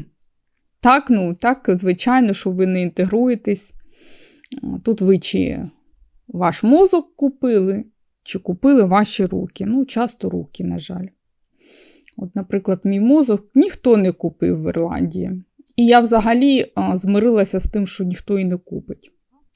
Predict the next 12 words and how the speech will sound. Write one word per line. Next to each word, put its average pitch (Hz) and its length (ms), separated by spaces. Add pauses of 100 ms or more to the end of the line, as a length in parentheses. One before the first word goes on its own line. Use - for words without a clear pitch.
Тобто - 280
для 185 200
мене 233 280
все 185 320
з - 140
цим. 196 220 (760)
Треба 196 340
відпустити 208 1040
і 214 260
інтегруватися 185 1080
далі. 170 480 (1800)
І, 185 540